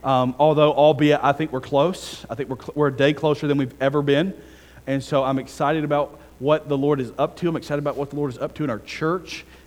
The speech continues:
And so I pray, and where our prayer life has been all week as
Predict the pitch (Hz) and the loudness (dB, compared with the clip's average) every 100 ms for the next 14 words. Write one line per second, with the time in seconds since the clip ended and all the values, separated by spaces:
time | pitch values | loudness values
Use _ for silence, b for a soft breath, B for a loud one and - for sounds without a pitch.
0 | B 131 139 156 143 - - 147 175 165 | B -8 -6 -4 -4 -6 -4 -2 0 -4
1 | - - 170 165 139 127 139 160 156 147 | -12 -8 -2 0 0 -2 -2 0 0 -2
2 | - 156 156 147 135 135 131 - 143 127 | -4 -4 -2 0 -2 -4 -8 -6 -6 -4
3 | 123 143 147 131 120 - 120 117 110 | -4 -4 -2 -4 -4 -6 -6 -6 -8